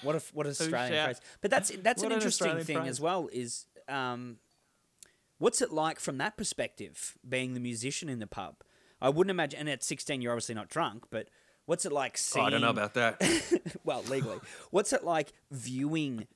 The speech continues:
Speaker 1: a pub from that area? 'Cause you're elevated, you can see
Speaker 2: Man.
Speaker 1: all, you're like Big Brother, and you're like, "Oh, okay, he's been hitting on
Speaker 2: Yeah.
Speaker 1: her for twenty minutes,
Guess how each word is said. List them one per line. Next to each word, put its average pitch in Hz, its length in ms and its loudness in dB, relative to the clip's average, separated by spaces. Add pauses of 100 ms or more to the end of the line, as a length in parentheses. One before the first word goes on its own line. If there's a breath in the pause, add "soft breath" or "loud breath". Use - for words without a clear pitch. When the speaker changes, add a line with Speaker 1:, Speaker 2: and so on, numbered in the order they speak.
(160)
Speaker 1:
a - 60 -6
pub 104 300 -6
from 113 280 -6
that 117 200 -2
area? 117 320 0
'Cause 113 200 -10
you're 117 100 -2
elevated, 135 420 4
you 110 60 0
can 107 260 4
see 139 240 4
Speaker 2:
Man. 127 60 4
Speaker 1:
all, 127 240 4
you're 123 80 -4
like 139 220 0
Big 135 180 -4
Brother, 131 260 2
and 123 80 -6
you're 120 100 -8
like, 117 200 -6 (380 soft breath)
"Oh, 120 120 0
okay, 101 240 -6
he's 139 180 -6
been 135 160 -4
hitting 123 180 -6
on 117 60 4
Speaker 2:
Yeah. 135 100 4
Speaker 1:
her 120 60 -2
for 117 140 -8
twenty 123 300 -6
minutes, 113 440 -6